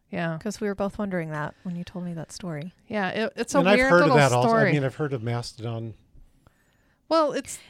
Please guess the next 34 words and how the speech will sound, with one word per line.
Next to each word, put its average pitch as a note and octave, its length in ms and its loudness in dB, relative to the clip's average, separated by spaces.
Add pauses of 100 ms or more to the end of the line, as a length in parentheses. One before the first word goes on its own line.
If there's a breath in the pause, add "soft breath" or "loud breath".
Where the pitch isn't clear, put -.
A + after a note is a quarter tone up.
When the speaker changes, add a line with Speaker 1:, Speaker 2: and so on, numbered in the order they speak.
(120)
Speaker 2:
It B3 100 -8
just - 180 -10
seems D#4 260 -10
like B3 180 -4
something A3 420 -6
that F#3+ 160 -2
would F#3+ 140 -8 (220)
Speaker 1:
like D4 140 0
Speaker 2:
not - 80 -8
Speaker 1:
you C#4 80 2
Speaker 2:
just G#3+ 100 -8
be G#3+ 80 2
Speaker 1:
broke B3+ 160 8
Speaker 2:
like C#4 140 2
Speaker 1:
into C4 240 2
a B3 100 4
Speaker 2:
this. A3+ 60 0
Speaker 1:
museum G3+ 600 0
and D3+ 80 -6
Speaker 2:
Yeah, A#3 320 4
Speaker 1:
stole G3 220 4
it. G#3 220 0
Like, G#3 200 2
Speaker 2:
mm-hmm. G#3 80 4
Speaker 1:
I G#3+ 60 0
think C4+ 240 -4
there's A3+ 160 -4
some A3 220 -4
type G#3+ 300 -2
of D#3+ 520 -4 (920 soft breath)
legal G3 520 -6
trade F#3 560 -8
of C#3+ 220 -12
'em, D3 300 -8